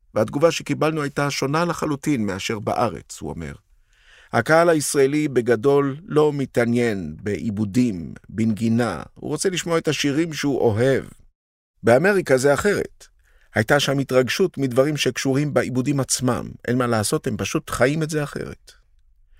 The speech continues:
אפילו במתנות קטנות, הלהיט הכי ישראלי של קליינשטיין, ביחד עם תפוחים ותמרים,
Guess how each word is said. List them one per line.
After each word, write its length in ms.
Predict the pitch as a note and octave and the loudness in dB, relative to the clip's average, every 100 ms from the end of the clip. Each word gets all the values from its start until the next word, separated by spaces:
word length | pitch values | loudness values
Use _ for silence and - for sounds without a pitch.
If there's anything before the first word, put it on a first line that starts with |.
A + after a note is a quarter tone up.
| _ - - - - | _ -20 -20 -14 -8
אפילו 280 | A2 G3+ G#3 | -2 0 2
במתנות 680 | C#3+ C#3 C3 B2+ B2 C#3+ E3+ | 4 4 2 0 0 0 0
קטנות, 460 | - - B2 C3+ C2+ _ - - _ - | -2 0 0 0 -4 _ -20 -20 _ -10
הלהיט 340 | E2 G#2 A2+ | -8 -6 -6
הכי 320 | F#2+ D3 C#3+ - - - | -4 -2 -2 -4 -14 -6
ישראלי 760 | B2+ - - A#2+ F#2+ A2+ D#3 | -2 -2 2 2 2 2 0
של 220 | C#3 F2+ B1+ | -2 -4 -8
קליינשטיין, 720 | - D#2+ D2 C2 - A2+ D#3+ F#3 _ _ _ _ _ _ - | -8 -8 -8 -10 -8 -6 -6 -10 _ _ _ _ _ _ -10
ביחד 320 | F2 E2+ D2+ | -8 -8 -8
עם 160 | F#2 D#2 | -8 -6
תפוחים 420 | F#2 - - F#2+ | -8 -10 -8 -8
ותמרים, 640 | F#2+ - A2+ A2 C3+ E3 | -8 -4 0 0 0 -2